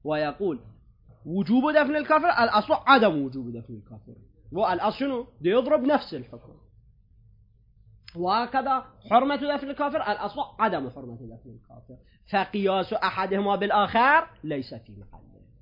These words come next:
لكن القياس في غير محله. قلت هذا إشكال على خصوص وقاسه بعضهم.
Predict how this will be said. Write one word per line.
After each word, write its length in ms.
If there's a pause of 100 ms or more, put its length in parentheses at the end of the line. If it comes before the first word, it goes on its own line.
(2750)
لكن 640
القياس 640
في 140
غير 300
محله. 440
قلت 160
هذا 420
إشكال 400
على 260
خصوص 400
وقاسه 640
بعضهم. 640